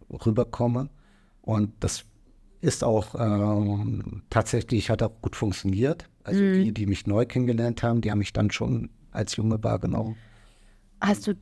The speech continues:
Speaker 2: da schon so deinen Namen verändert, dass das, oder?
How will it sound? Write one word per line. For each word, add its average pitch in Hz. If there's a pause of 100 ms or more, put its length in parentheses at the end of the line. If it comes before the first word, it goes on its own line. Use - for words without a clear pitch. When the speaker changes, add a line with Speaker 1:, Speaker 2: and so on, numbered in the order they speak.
(140)
Speaker 2:
da 190
schon 233
so 202
deinen 175
Namen 160
verändert, 202
dass 190
das, -
oder? 185